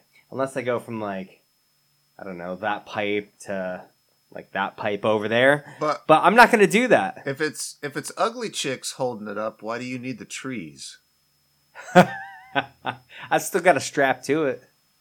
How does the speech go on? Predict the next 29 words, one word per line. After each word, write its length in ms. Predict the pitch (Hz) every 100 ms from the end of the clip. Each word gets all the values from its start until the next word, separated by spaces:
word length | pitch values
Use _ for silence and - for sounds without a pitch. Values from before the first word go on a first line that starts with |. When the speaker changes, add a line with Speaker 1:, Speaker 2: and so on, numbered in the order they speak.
| _ _ 120
Speaker 1:
It's 60 |
Speaker 2:
Well, 100 | 165
Speaker 1:
called 120 | 202
Speaker 2:
yeah, 40 | 123
Speaker 1:
a 20 |
strap-on, 480 | - 156 156 151 101
Speaker 2:
but 60 |
I 20 | 156
Speaker 1:
my 60 |
dude. 80 | 160
Speaker 2:
thought 220 | 175 165
that 160 | 160 139
Speaker 1:
It's 140 | 139
a 40 | 151
strap-on 540 | - 160 156 151 135
hammock. 360 | 123 151 127 95
Speaker 2:
I 60 |
thought 240 | 131 147 143
that 140 | 139
they 160 | 139 139
were 260 | 131 123 104 _ -
the 140 | 113
ratchet 580 | 107 113 139 147 - 73
straps. 680 | - - 87 76 73 - -
I 80 | 90
thought 300 | - 107 - - - - -
Speaker 1:
<laughs> 0 | 220 - 190 190 113
Speaker 2:
Yeah. 400 | 113 123 123 156 -
<laughs> 880 | - - - - - 113 - 156